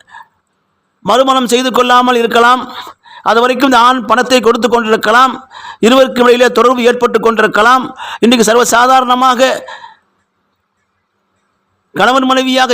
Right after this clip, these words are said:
இல்லாமல் இருந்தவர்களுக்கு இடையிலேயே இது போன்ற கொடுக்கல் வாங்கல், உதவி உபகாரங்கள் தொடர்ந்து நடைபெற்று கொண்டிருக்கிற பொழுது தகாத உறவுகளும்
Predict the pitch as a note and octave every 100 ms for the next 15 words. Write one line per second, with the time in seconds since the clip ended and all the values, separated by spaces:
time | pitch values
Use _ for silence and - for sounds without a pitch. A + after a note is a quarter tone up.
0 | A3+ A#3 C4 C#4 C4+ B3+ C4 C4 B3+ A3
1 | A#3+ B3 C4 C4+ C4 C4+ B3+ A3+ C4 B3+
2 | B3+ A#3 - - - - _ - A3+ C4
3 | B3+ A#3 B3+ B3+ B3+ G#3+ - _ _ _
4 | _ _ _ _ _ _ _ _ _ -
5 | F#3+ C4 B3+ B3 B3 C4 C4 B3+ B3+ F3
6 | - _ - - - - - _ _ _
7 | _ _ - E4 C4 C4+ C4+ F#3+ - -
8 | _ _ - G3+ B3+ B3 A#3+ A#3+ A#3 A#3
9 | A#3 A3+ B3 C4 A#3+ D#3+ - - - _
10 | - G3 A#3 C4 C#4 C4 A#3+ C4 B3+ B3+
11 | B3